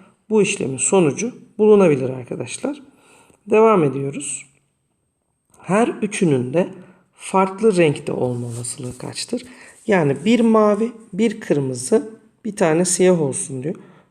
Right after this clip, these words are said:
Dört mavi, beş siyah, altı kırmızı vardı. Dört mavi, beş siyah ve altı kırmızıydı arkadaşlar.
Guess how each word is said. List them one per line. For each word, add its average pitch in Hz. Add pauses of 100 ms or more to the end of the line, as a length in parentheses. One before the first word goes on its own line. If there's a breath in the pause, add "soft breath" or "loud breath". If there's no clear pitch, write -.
(140)
Dört 233
mavi, 139
beş 202
siyah, 226
altı 180
kırmızı 123
vardı. 113 (1160)
Dört 165
mavi, 123 (4000)
beş 156
siyah 143 (1800)
ve 180
altı 147
kırmızıydı 143
arkadaşlar. 127